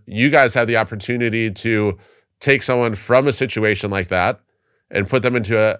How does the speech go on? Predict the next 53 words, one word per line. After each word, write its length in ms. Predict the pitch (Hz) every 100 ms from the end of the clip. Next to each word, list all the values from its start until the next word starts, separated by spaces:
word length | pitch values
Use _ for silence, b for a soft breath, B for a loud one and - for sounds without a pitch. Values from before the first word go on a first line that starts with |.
| -
a 60 | 101
better 340 | 87 120 127
situation 520 | - 110 113 110 101
where 60 | 104
they're 160 | 104 104
able 140 | 101
to 40 |
provide 460 | 87 95 101 104 98
better 200 | 98 95
for 120 | 90
their 140 | 87 82
family, 440 | 87 92 110 143 _ b b b
where 180 | 92 95
they're 120 | 95
able 280 | 95 98 95
to 140 | 98
maybe 260 | 101 98 90
save 320 | - 95 90
for 60 |
their 160 | 85 78
future, 580 | - 104 117 - 165 151 B B -
and 120 | 90
all 200 | - 120
of 100 | 120
the, 180 | 113 117 -
all 200 | - 127
of 80 | 120
these 180 | 123 113
other 380 | 120 113 113 -
positives 600 | - 123 131 120 107 104
that 100 | 107
you're 100 | -
doing 300 | 98 104 107
for 160 | 98 101
this 140 | 95
person. 520 | - 110 107 80 65 - B B B
So 160 | - 113
for 100 | 110
me, 440 | 120 156 143 104 b b b _ _ _ -
if 120 | 107
I'm 160 | 139 143
poaching 340 | 135 139 135
someone 540 | 117 117 107 107 113 107 _ _ -
from 220 | - 113
another 400 | 104 107 117 117
business, 440 | 98 110 98 110 110
martial 280 | 113 107
arts 140 | 117 104
school 120 | 117
or 80 | 104
non-martial 580 | 98 107 113 104 95 98
arts 220 | 90 -
school, 400 | - 98 101